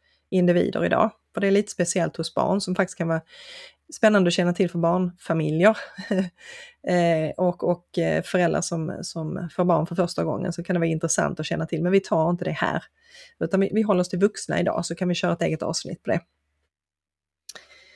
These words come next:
Ehm, det som händer, eh, när vi åldras, eh, som, som man många gånger känner till, det är ju det här att när vi kommer upp ungefär,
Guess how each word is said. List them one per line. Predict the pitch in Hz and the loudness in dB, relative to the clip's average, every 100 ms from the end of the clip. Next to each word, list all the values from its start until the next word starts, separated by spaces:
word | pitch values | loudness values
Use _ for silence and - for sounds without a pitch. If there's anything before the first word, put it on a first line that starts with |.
| _ _ _ _ _ - | _ _ _ _ _ 4
Ehm, | 202 190 190 190 190 - _ _ _ - _ _ 190 | 8 8 8 8 4 2 _ _ _ -20 _ _ 4
det | 226 | 4
som | 233 | 4
händer, | 196 294 175 165 185 233 - - | 2 2 4 6 6 4 -2 -4
eh, | 185 185 175 175 170 | 0 2 2 2 0
när | 190 185 | 2 2
vi | 175 180 - | 2 0 2
åldras, | 185 220 196 - - - - - | 2 2 2 0 -2 -2 -6 -6
eh, | - - - | -4 -4 -4
som, | - 180 | -4 -4
som | - 180 175 - | -2 -2 -2 -2
man | 180 170 170 180 180 | -2 -2 -2 -2 0
många | 180 170 | 0 0
gånger | 175 170 | 0 0
känner | - 170 160 | -2 0 -2
till, | 160 185 - 175 | -2 -2 0 0
det | 190 | 2
är | |
ju | 175 170 | 2 2
det | |
här | 175 175 | 0 0
att | 170 170 | 0 0
när | |
vi | 175 175 | -2 -2
kommer | 185 190 | -2 0
upp | 233 - - - _ - _ | 0 -2 -8 -20 _ -20 _
ungefär, | 202 180 175 175 160 | -2 0 4 4 2